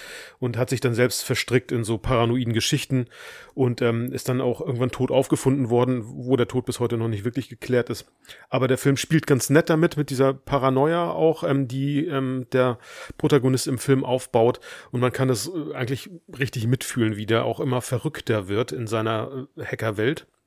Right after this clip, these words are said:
Insofern ein spannender, äh, s-, ja, Verschwörungsthriller und, ähm, der sich wirklich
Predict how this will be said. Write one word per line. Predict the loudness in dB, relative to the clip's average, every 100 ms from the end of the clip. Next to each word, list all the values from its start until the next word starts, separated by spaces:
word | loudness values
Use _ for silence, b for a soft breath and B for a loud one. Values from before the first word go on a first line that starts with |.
| _ _ _ _ B B B B B
Insofern | -2 0 2
ein | 2
spannender, | 0 2 2 2 2 -2 -4 -6 -8
äh, |
s-, | -8 -10 -2
ja, | 0
Verschwörungsthriller | 0 0 0 0 -2 -6 -10 2 4 6 4
und, | 0 -2 -2
ähm, | -4 -6 B B B
der | 0
sich | 0 -2
wirklich | -2 -4 -4